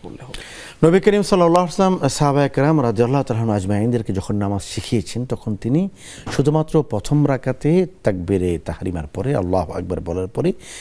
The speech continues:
Speaker 2: সেখানে সুবহানাকা আল্লাহুম্মা বিহামদিকা ওয়া তাবারাকা ইসমুকা ওয়া তাআলা জাদ্দুকা ওয়া লা ইলাহা গায়রুক সানা পড়ার কথা বলেছেন। দ্বিতীয় রাকাতে তিনি বলেননি। সুতরাং আমরা প্রথম রাকাতে পড়ব, দ্বিতীয় রাকাতে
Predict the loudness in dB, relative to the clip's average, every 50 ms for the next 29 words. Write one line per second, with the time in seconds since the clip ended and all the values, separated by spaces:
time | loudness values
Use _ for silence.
0 | -18 -14 -8 -4 -4 0 2 2 2 2 2 -2 -6 -6 -6 -6 -6 -4 -4 -2
1 | -4 -4 -4 -4 -4 -4 -4 -4 -6 -4 -2 0 0 0 -2 -4 -6 -6 -8 -8
2 | -6 -8 -6 -6 -6 -8 -8 -8 -10 -10 -10 -18 -20 -16 -10 -6 -4 -2 -2 -2
3 | 0 -2 -4 -4 -6 -8 -8 -6 -4 -4 -4 -4 -2 -4 -4 -4 -4 -6 -6 -4
4 | -6 -6 -8 -10 -10 -8 -10 -8 -6 -4 -4 -4 -2 -4 -4 -6 -6 -2 0 0
5 | 0 0 -2 -6 -20 -20 -20 -16 -10 -4 -2 0 0 0 -2 -2 -4 -6 -6 -6
6 | -8 -8 -8 -4 0 0 0 0 0 -4 -10 -12 -14 -18 -20 -12 -4 -2 0 4
7 | 4 4 4 4 0 -6 -6 -8 -8 -8 -8 -4 0 0 2 2 0 -2 -4 -8
8 | -10 -14 -20 -20 -18 -8 -2 0 2 4 4 2 2 2 2 2 0 0 -4 -12
9 | -10 -2 -2 0 2 2 2 0 2 0 -2 -2 -2 -2 -2 -2 0 0 0 -2
10 | -2 -4 -4 -4 -4 -4 -8 -10 -12 -12